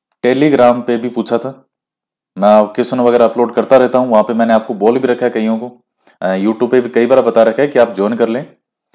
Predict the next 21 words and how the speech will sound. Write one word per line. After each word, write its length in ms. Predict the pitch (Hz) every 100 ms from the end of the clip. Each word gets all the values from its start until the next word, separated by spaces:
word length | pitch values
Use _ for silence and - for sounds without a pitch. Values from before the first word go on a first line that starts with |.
| _ _
और 500 | - 87 87 90 92 92
वहां 180 | 101
पर 140 | 104 120
क्वेश्चन 260 | 127 123
वगैरह 220 | 123 123 117
अपलोड 280 | 120 131
करते 220 | - 120 139
रहते 220 | 127 135
हैं 100 | 160
तो 80 | 165
आपको 240 | 139 147
एक 200 | 143 -
पता 200 | 123 147
चलता 260 | 143 120 -
रहता 240 | 95 85
है। 180 | 80 71 _ _ _ _ _ _ _ _ _ _ -
वहां 260 | 104 131 180 -
इस 100 | -
प्रश्न 320 | 147 - 147
का 100 | 147
उत्तर 340 | 120 127 139